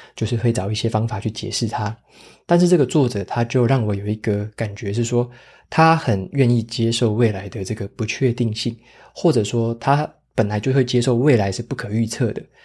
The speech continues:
好，这件事情听起来有点令人惶恐，对不对？就是你会觉得，诶，未来为什么不可预测？真的有点害怕。但是呢，这个正好就是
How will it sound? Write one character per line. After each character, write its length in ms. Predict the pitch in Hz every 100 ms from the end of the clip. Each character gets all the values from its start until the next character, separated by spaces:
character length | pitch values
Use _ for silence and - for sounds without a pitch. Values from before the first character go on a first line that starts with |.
| _
好， 140 | - 95
这 100 | 151
件 160 | 175
事 120 | 185
情 180 | 160 120
听 180 | 113 139
起 140 | 135
来 160 | 113 95
有 180 | 95 107
点 240 | 120 104 95 104
令 140 | 131
人 120 | 107 101
惶 340 | - 101 107
恐， 180 | - - - _
对 100 | 120
不 80 | 104
对？ 200 | 104 95 - - -
就 60 |
是 100 | 120
你 80 | 110
会 120 | 107
觉 160 | 120 104
得， 140 | 104
诶， 220 | 98 123 123
未 200 | 165 147
来 280 | 107 98 113 -
为 100 | 139
什 120 | 120
么 100 | 98
不 140 | -
可 160 | - -
预 180 | 120 110
测？ 240 | - 110
真 180 | 104 117
的 160 | 107 - _ _ _
有 100 | 120
点 140 | 120
害 160 | - 117
怕。 280 | - 107 - _ _ - - -
但 160 | 151
是 120 | 139
呢， 260 | 143 107 110 - - -
这 100 | -
个 120 | 131
正 200 | 117 147
好 200 | 117 98
就 100 | 95
是 200 | 107 117